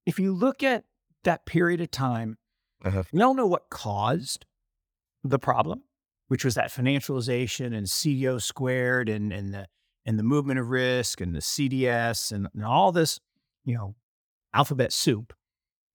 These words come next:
Speaker 1: Well, then we had a crash, like, like a serious crash. And it was, it was a scary time. I mean, super scary time. I, for me personally,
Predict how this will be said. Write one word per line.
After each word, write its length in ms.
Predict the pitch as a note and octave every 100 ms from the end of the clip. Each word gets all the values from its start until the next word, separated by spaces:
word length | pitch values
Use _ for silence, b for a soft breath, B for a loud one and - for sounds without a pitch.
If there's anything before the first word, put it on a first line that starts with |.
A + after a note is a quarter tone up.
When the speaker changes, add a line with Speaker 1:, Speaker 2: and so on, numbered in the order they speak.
| _ _ _ _ _ _ _ _ _ _ _ _ _ _ _ -
Speaker 1:
Well, 380 | E3 E3 A3 - _ _ _ _ _ _
then 140 | C#3+
we 60 | D#3+
had 60 | D3
a 40 |
crash, 540 | - C#3+ - - _ - _ _ _ _ -
like, 200 | - -
like 160 | D#3 C#3+
a 40 |
serious 460 | - A#3 F#3 G#2+ -
crash. 520 | - - - - - _ _ _ _ _ _ _ _ _ _ _ _ _ _ _ _ -
And 120 | A3
it 40 |
was, 300 | E4+ E4 - -
it 60 |
was 120 | B3+ C4+
a 40 |
scary 340 | - F#3+ F3
time. 380 | C#3+ B2+ G#2 - _ _
I 60 | C3+
mean, 380 | C#3 C3+ B2+ B2 _ -
super 420 | - - C4 -
scary 320 | B2 - A#2 G2+
time. 260 | G#2+ G2
I, 220 | A2+ D3+ - _ _ _ -
for 140 | D#3+
me 140 | F3
personally, 520 | G#3+ F#3 A3 A#3 A#3+